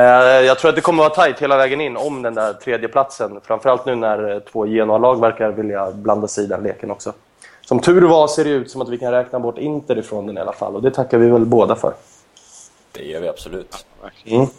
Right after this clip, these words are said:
Speaker 3: Sen så, så är det lite tidigt kan jag tycka att, eh, dra såna slutsatser.
Speaker 1: Ja, det är det.
Speaker 3: Jag vet att, att om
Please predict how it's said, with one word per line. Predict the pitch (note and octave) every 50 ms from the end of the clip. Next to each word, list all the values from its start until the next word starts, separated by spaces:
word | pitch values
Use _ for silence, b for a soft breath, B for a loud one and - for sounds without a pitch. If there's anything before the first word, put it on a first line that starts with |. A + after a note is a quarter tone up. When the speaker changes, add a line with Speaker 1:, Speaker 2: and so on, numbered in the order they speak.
| _ B B B B B B B B B _
Speaker 3:
Sen | _ - G2 G2
så, | - - - G#2
så | - -
är | G2 G2
det | G2 G2+ G2 - G2 G2+ G2+ G2+
lite | G2 G2 G2+ A2 G#2+ - _ - G2
tidigt | - - G2+ G2+ G2 F#2+ F2 -
kan | - -
jag | G2+ -
tycka | - G2 - - - - G1+ -
att, | G2 F#2+ F2+ _ _ - G#2+
eh, | G#2
dra | G2+ F#2+ - F#2+ G2 F#2+
såna | - - G2 F#2+
slutsatser. | - - - F#2+ F#2+ - - - G2+ F#2+ - - - G2+ - _ b b b b b -
Speaker 1:
Ja, | A#2+ A#2+ A2+ C3+ B2
det | A2+ B2 A#2
är | G#2
det. | G#2 G2+ G#2+ - -
Speaker 3:
Jag | G2 G2
vet | F#2+ -
att, | G#2 G2 -
att | - G2+ F#2+ - G#2+
om | G#2 G2+ G2+ G2 G2 -